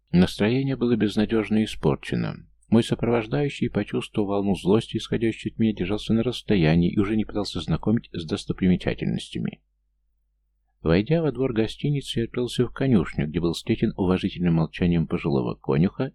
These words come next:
и его юного помощника. «И что тут у вас?» —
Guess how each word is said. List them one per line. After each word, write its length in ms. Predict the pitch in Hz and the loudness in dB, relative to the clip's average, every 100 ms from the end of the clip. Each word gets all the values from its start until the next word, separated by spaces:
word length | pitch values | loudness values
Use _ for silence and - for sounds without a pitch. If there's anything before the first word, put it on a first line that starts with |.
| - | -2
и 100 | 98 | 0
его 200 | 87 82 | 2 2
юного 400 | 67 73 85 101 | 2 2 0 0
помощника. 680 | 113 113 - - - - - _ _ _ _ _ _ _ _ _ _ | 0 0 0 -6 -12 -12 -14 _ _ _ _ _ _ _ _ _ _
«И 140 | 71 | -4
что 240 | 73 - 113 | -4 -2 -2
тут 220 | 92 - | -2 0
у 80 | 69 | 0
вас?» — 280 | 71 98 | 0 0